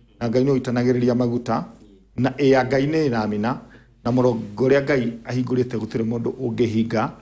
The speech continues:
Caitani ende kana age kwenda, a-, araugi na aragũri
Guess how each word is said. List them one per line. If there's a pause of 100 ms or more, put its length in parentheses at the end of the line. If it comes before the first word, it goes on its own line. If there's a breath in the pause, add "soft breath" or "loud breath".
(460 loud breath)
Caitani
ende
kana
age
kwenda, (360)
a-,
araugi
na
aragũri